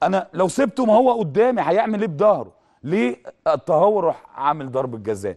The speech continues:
حتى الهدف الأولاني، آه، في تكتل من لاعبي نادي الزمالك، فيها نسبة حظ شوطة ديانج، لكن الشن-، آه، آه، آسف، ج-، آه، أبو جبل كان واخد خطوات لقدام، عشان كده الكورة لما طلعت عالية وخبطت في مدافعي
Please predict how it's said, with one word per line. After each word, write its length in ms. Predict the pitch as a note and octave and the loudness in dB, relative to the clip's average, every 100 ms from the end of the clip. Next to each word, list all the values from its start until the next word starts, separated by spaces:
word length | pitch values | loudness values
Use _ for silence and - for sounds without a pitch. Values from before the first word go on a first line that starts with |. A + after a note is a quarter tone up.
| _ | _
حتى 240 | - F#3+ A#3+ | -4 -2 2
الهدف 340 | A3 G#3+ F3+ | 2 2 -4
الأولاني، 560 | E3+ C#3 C3 B2+ A#2 F2 _ _ _ _ _ _ - - | -4 -2 0 0 -2 -4 _ _ _ _ _ _ -6 0
آه، 140 | F3+ | 0
في 140 | F3+ | 0
تكتل 420 | D#3 E3 G#3 - D#3+ | -6 -2 -4 -2 -8
من 180 | D3+ | -4
لاعبي 280 | C#3+ D#3 D#3+ | -2 -2 -2
نادي 180 | D#3 D3+ | -6 -8
الزمالك، 480 | C3+ B2+ C#3 D#3+ D#3 _ _ | -6 -4 -2 -2 -6 _ _
فيها 240 | F#3+ F#3 F3+ | 0 2 2
نسبة 360 | G3 D3+ C#3+ - | 0 -2 -6 -4
حظ 360 | E3 D#3 A#2+ | -4 -4 -6
شوطة 320 | A#2 D#3 D3 | -8 -6 -6
ديانج، 480 | C3 G2+ A#2+ E3 F#3+ - _ _ - | -8 -4 -2 -2 -4 -12 _ _ -2
لكن 460 | C3 D#3 F3 F3 - _ - | 0 0 -2 -6 -8 _ -12
الشن-، 380 | A2+ - A#2+ A2+ | -12 -8 -8 -4
آه، 560 | A2 A2 G#2+ G#2+ G2 C3 | 0 2 4 2 0 0
آه، 40 | |
آسف، 280 | D3+ C#3 A#2 _ - - | -2 -2 -12 _ -18 -8
ج-، 120 | A#2+ | -2
آه، 420 | C#3 A#2 A2 A2 | 0 0 0 -2
أبو 140 | A2+ A#2 | -4 0
جبل 320 | F3 G3 F#3 _ - | 0 0 -6 _ -6
كان 120 | B2+ | -4
واخد 300 | E3 D3+ C3 | -4 -6 -8
خطوات 680 | C#3 C3 B2 C3 C#3+ A2+ A#2+ | -6 -2 0 2 2 0 -8
لقدام، 500 | G#2 G2+ G#2 A2 G#2 | -8 -8 -2 -2 -2
عشان 220 | G#2+ A2+ | -8 -6
كده 180 | D#3 B2 | -4 -4
الكورة 420 | - C#3+ C3 A2+ _ _ _ _ _ _ _ | 0 0 0 -2 _ _ _ _ _ _ _
لما 220 | G2+ A2 A2+ | -6 -4 0
طلعت 340 | D3+ B2 A2 | 0 0 -2
عالية 280 | A#2+ C3 A#2+ | -2 -2 -4
وخبطت 460 | G2+ F3 E3+ C3+ | -4 -4 -4 -6
في 100 | - | -10
مدافعي 580 | C3 B2 A#2 D#3 C#3+ A#2+ | -8 -4 -2 -2 -2 -4